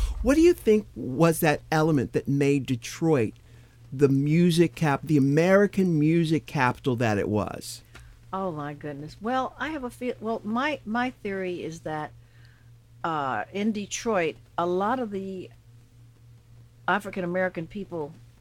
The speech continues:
Speaker 2: who were involved in music, the kids, I call them the kids 'cause their parents pro-, usually weren't. You know, my parents weren't involved in music,
Speaker 1: Mm.
Speaker 2: and, um, and usually it's the kids that,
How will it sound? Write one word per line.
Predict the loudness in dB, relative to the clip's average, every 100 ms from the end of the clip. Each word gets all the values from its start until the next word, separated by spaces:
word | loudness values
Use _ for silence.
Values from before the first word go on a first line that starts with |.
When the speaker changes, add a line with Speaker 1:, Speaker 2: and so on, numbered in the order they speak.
| -18
Speaker 2:
who | -6
were | -4 -4
involved | -6 -6 -6 -6 -8
in | -10 -10 -10
music, | -10 -10 -16 -18
the |
kids, | -16 -6 -6 -6
I | -10
call | -8 -8
them | -8 -10
the |
kids | -12 -10 -10 -10
'cause | -14 -12
their | -14
parents | -8 -6 -6 -10 -18 -20 -20
pro-, | -18 -18 -14
usually | -12 -10 -10 -8
weren't. | -6 -6 -6 -12
You | -12
know, | -10
my | -10 -10
parents | -10 -8 -8 -10
weren't | -10 -10
involved | -8 -10 -10 -10
in | -10
music, | -10 -12 -16 -6
Speaker 1:
Mm. | -2 0 -2 -6 -16 -20 -16 -8
Speaker 2:
and, | -4 -4 -6 -8
um, | -6 -6 -8 -10 -14 -20 _ -20 -18 -8
and | -4
usually | -4 -6 -10
it's | -10
the | -12
kids | -8 -2 -2 -2 -6
that, | -6 -6